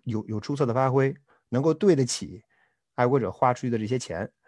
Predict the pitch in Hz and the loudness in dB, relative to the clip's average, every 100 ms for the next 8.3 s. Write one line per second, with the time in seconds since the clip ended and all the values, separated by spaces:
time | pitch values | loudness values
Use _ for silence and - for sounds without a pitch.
0 | _ _ _ - 95 - 127 127 143 107 | _ _ _ -8 -8 -6 -6 -2 -2 0
1 | 117 - 131 120 117 123 160 165 113 87 | -4 0 0 0 -2 -2 0 0 0 -8
2 | 87 - - - 143 123 104 - - - | -8 -14 -14 -2 0 0 -2 -6 -8 -8
3 | - 190 208 110 92 - 113 113 170 143 | -6 2 4 4 2 -6 -6 0 2 2
4 | - 185 196 143 156 127 127 - 170 123 | 0 2 2 2 0 0 -2 -2 -2 0
5 | 120 110 107 107 170 101 101 131 135 123 | 0 -2 -2 0 0 0 -2 -2 -2 -2
6 | 95 _ _ _ 113 117 120 104 131 123 | -6 _ _ _ -4 0 0 2 2 2
7 | 110 98 _ _ _ _ - 92 - 131 | 0 -2 _ _ _ _ -8 -8 -4 -2
8 | 135 101 | 0 0